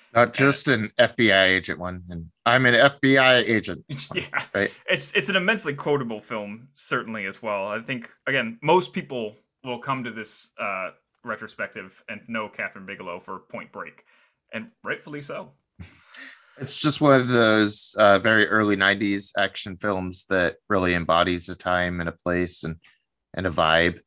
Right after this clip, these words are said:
Speaker 1: Um, it is kinetic. I like how kinetic her work has been, and, uh, this is really the best example of her nailing her style and,
Speaker 2: Yeah.
Speaker 1: and, uh, working with actors and really bringing out the best in early Keanu Reeves. Like, his awkwardness, she already understood it.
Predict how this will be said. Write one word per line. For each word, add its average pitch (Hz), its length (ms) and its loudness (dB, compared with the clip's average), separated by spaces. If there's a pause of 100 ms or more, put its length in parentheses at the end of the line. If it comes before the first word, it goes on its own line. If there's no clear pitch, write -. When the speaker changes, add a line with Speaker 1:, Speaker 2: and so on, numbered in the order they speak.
(140)
Speaker 1:
Um, 85 400 0 (600)
it 120 100 2
is 117 220 2
kinetic. 90 520 -2
I 98 120 2
like 92 180 0
how 90 160 -4
kinetic 87 480 -2
her 95 140 -6
work 87 260 -6
has 92 220 0
been, 82 300 -2
and, 82 120 -6 (540)
uh, 82 100 0
this 110 320 -2
is - 140 -10
really 85 440 2
the 92 100 -2
best 95 260 2
example 87 400 -4
of - 80 -10
her 90 100 0
nailing 82 600 0 (100)
her 92 160 0
style 82 560 0
and, 80 140 -8 (380)
Speaker 2:
Yeah. 120 220 -2
Speaker 1:
and, 85 180 -2
uh, 80 180 4 (100)
working 110 340 0
with 92 140 -4
actors 90 500 0
and 90 140 -10 (320)
really 98 180 4
bringing 92 260 2
out 92 140 4
the 95 60 -4
best 87 420 2
in 95 60 0
early 87 320 0
Keanu 87 480 -2
Reeves. 87 420 -4 (300)
Like, 104 160 0
his 110 140 0
awkwardness, 110 600 2
she - 200 -4
already 101 240 2
understood 98 440 -4
it. 104 200 -4